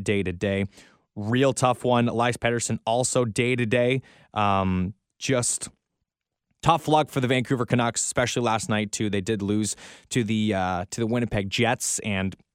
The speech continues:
again, they were going on a run, but not having Pettersson or Horvat, your captain, gonna make things real tough for that team moving forward. Uh, Carolina Hur-, Hurricanes and Dougie Hamilton are putting aside their contract negotiations until the conclusion of the season.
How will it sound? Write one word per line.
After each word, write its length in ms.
again, 240
they 80
were 60
going 220
on 80
a 40
run, 380
but 260
not 200
having 200
Pettersson 400
or 360
Horvat, 180
your 120
captain, 640
gonna 80
make 160
things 240
real 160
tough 200
for 80
that 140
team 180
moving 160
forward. 280
Uh, 220
Carolina 400
Hur-, 320
Hurricanes 800
and 180
Dougie 220
Hamilton 640
are 80
putting 400
aside 500
their 120
contract 580
negotiations 800
until 180
the 80
conclusion 460
of 80
the 60
season. 500